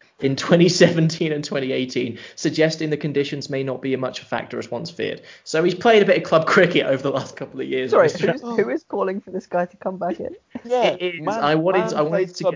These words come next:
Speaker 1: get
Speaker 3: cricket. Let's call him up. What's this all about?
Speaker 1: It is, um, the well-known journalist Wisden Staff. I think they were too
Speaker 3: Oh.
Speaker 1: embarrassed to put a name to it, unfortunately.
Speaker 3: <laughs> Big group effort on that one.
Speaker 1: I love it. That's my ar-, okay. That's article of the week. I feel like we
Speaker 3: Yeah.
Speaker 1: can, we can make
Speaker 3: Okay,
Speaker 1: that
Speaker 3: so
Speaker 1: a
Speaker 3: we've had article of the week,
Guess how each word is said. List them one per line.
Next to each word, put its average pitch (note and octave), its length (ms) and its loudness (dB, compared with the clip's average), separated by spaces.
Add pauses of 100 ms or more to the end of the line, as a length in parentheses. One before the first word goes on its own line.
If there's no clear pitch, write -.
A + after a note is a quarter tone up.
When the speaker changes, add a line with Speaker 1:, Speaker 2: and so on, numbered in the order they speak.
(100)
Speaker 1:
get F#3+ 180 -4
Speaker 3:
cricket. A2+ 260 -8
Let's C#3 180 -6
call E3 260 -10
him D3+ 140 -6
up. F3 320 -10
What's E3+ 240 -8
this G3+ 240 -8
all C#3+ 120 -6
about? A2 380 -12 (240)
Speaker 1:
It - 180 -6
is, D#3 440 0
um, C#3+ 180 0
the D3 80 2
well-known D3 640 2
journalist C3+ 580 -2
Wisden B2+ 440 -2
Staff. A#2 520 -2
I B2 100 -6
think D3 140 -6
they C#3 80 0
were B2+ 60 0
too B2+ 140 0
Speaker 3:
Oh. B2+ 60 2
Speaker 1:
embarrassed A2 340 -4
to - 80 -20
put - 120 -2
a B2+ 60 -6
name A#2 220 -4
to A2+ 120 -4
it, A2+ 80 0
unfortunately. A2+ 640 -10 (140)
Speaker 3:
<laughs> G#3 100 -4 (680)
Big D3+ 140 -4
group C#3 240 -6
effort B2+ 220 -6
on A2 140 -8
that A2 160 -8
one. G#2+ 140 -14 (300)
Speaker 1:
I C#3 100 -2
love C3 340 2
it. - 180 -4 (100)
That's B2+ 200 0
my C#3+ 120 2
ar-, D#3 220 2
okay. E3+ 140 4
That's D3+ 160 2
article D#3 400 -2
of C3+ 80 -2
the B2 60 -2
week. A2+ 260 -6
I A2+ 80 -6
feel B2+ 180 -6
like B2 140 -2
we A#2 80 2
Speaker 3:
Yeah. B2 60 -2
Speaker 1:
can, D3 100 2
we C#3 80 0
can B2+ 180 -16
make B2+ 160 -4
Speaker 3:
Okay, C#3+ 40 -2
Speaker 1:
that B2 100 0
Speaker 3:
so A2 60 -2
Speaker 1:
a - 20 0
Speaker 3:
we've C#3+ 100 2
had A#2+ 80 -8
article D3 440 -2
of B2+ 60 -2
the B2 100 -4
week, A#2 460 -10